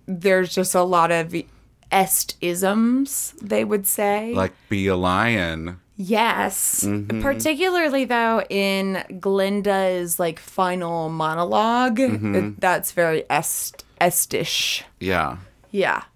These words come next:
Speaker 1: So,
Speaker 2: Interesting.
Speaker 1: I know. Um, like, number one, I thought it was wild that Joel Schumacher did the screenplay for
Speaker 2: Mm-hmm.
Speaker 1: this. Like, I could not believe that.
Speaker 2: Yeah.
Speaker 1: Number two, the fact that it,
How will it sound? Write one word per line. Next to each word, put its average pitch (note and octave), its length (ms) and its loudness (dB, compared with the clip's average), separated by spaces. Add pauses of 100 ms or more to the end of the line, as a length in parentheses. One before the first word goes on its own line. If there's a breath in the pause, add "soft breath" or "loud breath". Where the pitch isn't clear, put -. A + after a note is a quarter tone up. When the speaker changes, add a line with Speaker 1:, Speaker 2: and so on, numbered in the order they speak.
(640 soft breath)
Speaker 1:
So, E3+ 640 0
Speaker 2:
Interesting. - 200 -2
Speaker 1:
I B3 180 2
know. C4 360 0
Um, A3 200 -2
like, C4+ 240 -2
number G4+ 320 0
one, C#4 180 0
I G#3+ 100 0
thought G#3+ 200 0
it F#3 80 0
was F3+ 160 -4
wild E3 840 -2
that E3+ 120 2
Joel D#3 300 0
Schumacher C3 640 0
did E3 180 0
the - 80 -6
screenplay - 680 -4 (100)
for - 140 0
Speaker 2:
Mm-hmm. G#2 260 0
Speaker 1:
this. G2 180 -6
Like, - 200 -6
I F#3+ 80 2
could G3 240 -2
not E3+ 260 0
believe D#3 260 -6
that. - 200 -4 (140)
Speaker 2:
Yeah. G#2+ 220 0
Speaker 1:
Number A3 280 2
two, F#3+ 480 0
the F3 120 -8
fact F3+ 300 -2
that F3+ 160 2
it, D#3 300 0